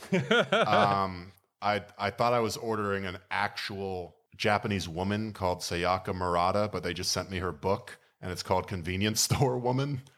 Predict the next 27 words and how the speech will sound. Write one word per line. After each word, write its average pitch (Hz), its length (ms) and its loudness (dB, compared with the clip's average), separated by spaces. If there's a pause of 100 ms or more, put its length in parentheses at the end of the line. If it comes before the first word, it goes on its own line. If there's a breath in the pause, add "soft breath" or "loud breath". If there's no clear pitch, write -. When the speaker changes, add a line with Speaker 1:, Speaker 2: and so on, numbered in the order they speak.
(200 soft breath)
Speaker 2:
And 95 480 2
it, - 140 -12
Speaker 1:
That's 123 200 4
actually 127 320 0
incredible. 95 420 -2
Speaker 2:
it's 107 140 2
a 117 80 4
hundred 127 320 2
twenty-five 104 680 0
pages, 92 760 -4 (420 soft breath)
and 87 280 -2
it's 85 180 -4
incredible. 76 560 -6 (160)
It 85 240 -4
won 92 300 0
basically 98 360 0
the 87 60 -2
Man 87 220 0
Booker 82 260 -4
Prize 82 400 -2
that 82 140 -12
Japan 82 420 -10
has, 87 460 -8 (480 soft breath)
and 82 320 -10 (160)
it's - 320 -16
extremely 110 400 -2
leftist. 104 720 0